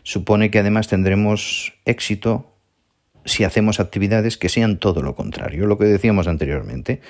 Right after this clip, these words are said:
participar en actividades que sean relajantes, eh, participar en actividades placenteras. También en esas actividades, pues está el cine en casa. Hoy lo tenemos muy fácil, muchísimas plataformas, ¿no? Para ver series de televisión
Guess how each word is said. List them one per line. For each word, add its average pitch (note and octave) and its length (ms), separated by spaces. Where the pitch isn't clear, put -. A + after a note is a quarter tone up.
participar - 520
en F2 60
actividades F2+ 580
que - 100
sean F#2 320
relajantes, F2 920
eh, - 260
participar F2 760
en D2+ 440
actividades D#2 540
placenteras. - 1160
También G2 380
en G#2 120
esas G2 240
actividades, G#2+ 720
pues D2+ 320
está C#2 200
el E2 100
cine E2 200
en D#2 60
casa. F2+ 440
Hoy E2 160
lo F2 100
tenemos E2 380
muy E2 180
fácil, F2 340
muchísimas E2+ 600
plataformas, D#2 840
¿no? F#2 240
Para D#2 220
ver E2 220
series D#2+ 420
de D#2 100
televisión F2 720